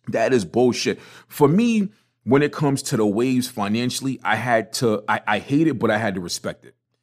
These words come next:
And, and, and, and I'm gonna tell you something. It's, this all ties into the laws of the universe and the energy of the universe. I'm, I'm a very God-fearing man, but I also,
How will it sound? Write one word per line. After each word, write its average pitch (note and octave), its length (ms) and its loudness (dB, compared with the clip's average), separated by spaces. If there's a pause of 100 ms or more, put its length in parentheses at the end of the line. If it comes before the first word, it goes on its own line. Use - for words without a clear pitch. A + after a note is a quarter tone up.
(160)
And, B2 160 -4
and, B2+ 160 4
and, B2+ 280 2
and B2 160 -6
I'm B2 40 0
gonna B2+ 160 -2
tell C3+ 180 -2
you C3+ 100 -2
something. G2+ 380 -4
It's, - 280 -4 (340)
this D3 380 2
all E3 180 4
ties C#3 340 0
into A#2+ 500 0 (380)
the G#2+ 200 2
laws A#2+ 380 6
of A#2 60 4
the G#2 60 0
universe A2+ 640 0
and G2+ 80 -4
the G2 100 -6
energy B2+ 380 0
of G#2 60 0
the G2+ 60 0
universe. G#2 600 0
I'm, G#2+ 160 -4
I'm G2+ 240 0
a F#2+ 60 -2
very G#2+ 320 0
God-fearing G2 640 -2
man, A2 160 -2
but F#2+ 100 -2
I G2 60 2
also, A2 480 -2